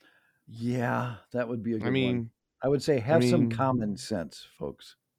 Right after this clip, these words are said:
Speaker 2: Yeah. You have some common sense, you know,
Speaker 1: Let's
Speaker 2: um,
Speaker 1: all work
Speaker 2: quit
Speaker 1: together and let's
Speaker 2: Mm-hmm.
Speaker 1: get everything,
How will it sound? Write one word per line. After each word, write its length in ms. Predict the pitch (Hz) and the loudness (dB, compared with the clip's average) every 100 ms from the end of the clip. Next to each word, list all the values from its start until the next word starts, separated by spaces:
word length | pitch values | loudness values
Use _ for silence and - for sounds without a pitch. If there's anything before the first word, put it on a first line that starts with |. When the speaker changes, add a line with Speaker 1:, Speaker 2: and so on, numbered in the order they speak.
| _ _ - | _ _ -8
Speaker 2:
Yeah. 200 | 127 175 _ _ _ _ _ _ _ | -8 -8 _ _ _ _ _ _ _
You 80 | 113 | -2
have 100 | 107 | -2
some 120 | 110 | -2
common 300 | 123 139 143 | -2 -2 -4
sense, 640 | 147 139 139 131 - - | -2 0 0 -2 -8 -14
you 120 | 117 110 | -4 -2
know, 440 | 104 104 104 107 _ _ | 0 -2 -4 -8 _ _
Speaker 1:
Let's 200 | 151 147 | 4 8
Speaker 2:
um, 60 | |
Speaker 1:
all 160 | 160 135 | 6 6
work 180 | 123 143 | 4 2
Speaker 2:
quit 180 | 127 - | 0 -4
Speaker 1:
together 600 | 135 113 120 123 131 120 - | -4 2 2 4 2 0 -4
and 880 | 101 104 98 92 92 90 87 85 85 | -4 -4 -2 -2 -4 -4 -6 -6 -2
let's 260 | 101 110 110 113 | 0 0 -2 -6
Speaker 2:
Mm-hmm. 60 | 104 | -8
Speaker 1:
get 140 | 120 113 | -2 -2
everything, 640 | 113 120 113 113 110 101 | -2 -4 -6 -6 -4 -6